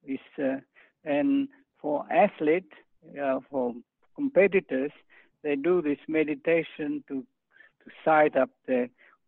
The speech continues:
um, the mind, the subconscious mind,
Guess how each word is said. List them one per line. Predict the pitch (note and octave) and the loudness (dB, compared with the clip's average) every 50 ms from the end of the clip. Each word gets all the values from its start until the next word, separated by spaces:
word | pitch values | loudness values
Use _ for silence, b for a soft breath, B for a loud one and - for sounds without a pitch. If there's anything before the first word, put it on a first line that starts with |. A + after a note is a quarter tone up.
| _ _ _ - | _ _ _ -4
um, | B2 B2 B2+ B2 A#2+ A#2+ B2 - - C3+ C3 - - - - - _ _ - - - - - | -2 0 0 0 0 -2 -4 -6 -8 -10 -12 -12 -12 -20 -20 -20 _ _ -18 -14 -12 -10 -8
the | C3 B2+ | -8 -6
mind, | A#2+ A#2+ B2+ C#3+ D3+ D3+ C#3+ C3+ A#2 G#2+ G#2 F2+ - _ _ - | -4 0 2 4 4 4 4 4 2 0 -4 -8 -12 _ _ -12
the | - A#2+ A2+ G#2+ - _ _ _ _ - - - | -8 -8 -8 -8 -10 _ _ _ _ -14 -2 0
subconscious | D#3 - - _ D#3+ D#3+ D3 C3 - - C3+ - - _ | 0 0 0 _ -2 -2 -2 -4 -8 -10 -10 -10 -10 _
mind, | C3 B2+ B2+ - - A2+ | -6 -4 -4 -4 -4 -8